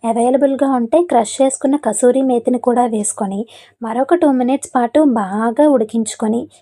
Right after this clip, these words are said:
స్టవ్ ఆఫ్ చేసుకోవడమే. నిజంగా రోటీ, రైస్, పరోటా, చపాతీ ఇలా వేటిలోకైనా పర్ఫెక్ట్ కాంబినేషన్.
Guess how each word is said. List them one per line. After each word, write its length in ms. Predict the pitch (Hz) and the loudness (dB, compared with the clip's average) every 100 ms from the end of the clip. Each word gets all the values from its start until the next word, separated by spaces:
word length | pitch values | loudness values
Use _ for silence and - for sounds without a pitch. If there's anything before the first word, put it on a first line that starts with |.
| _ | _
స్టవ్ 320 | - - 247 226 | -8 0 2 2
ఆఫ్ 160 | - | -2
చేసుకోవడమే. 720 | 220 208 - 214 214 208 196 247 _ _ _ | -6 -6 -6 -6 -4 -4 -6 -10 _ _ _
నిజంగా 520 | 240 220 262 269 254 311 240 | -2 2 2 2 2 2 2
రోటీ, 560 | 226 226 233 - 220 220 226 | 2 4 2 -2 -4 -2 0
రైస్, 500 | 240 214 220 233 226 - | 0 0 0 0 -2 -2
పరోటా, 580 | 220 214 226 220 233 220 226 | 0 0 0 0 -2 -4 -2
చపాతీ 560 | 240 214 233 233 240 240 | -2 0 -2 0 0 0
ఇలా 220 | 240 247 254 | 0 2 2
వేటిలోకైనా 760 | 214 214 214 247 262 262 247 294 - | 2 2 2 0 0 0 0 0 -2
పర్ఫెక్ట్ 540 | 214 233 - 247 - - | -4 -4 -4 -4 -6 -6
కాంబినేషన్. 720 | 247 214 214 214 180 196 254 | -4 -2 -2 -2 -4 -6 -6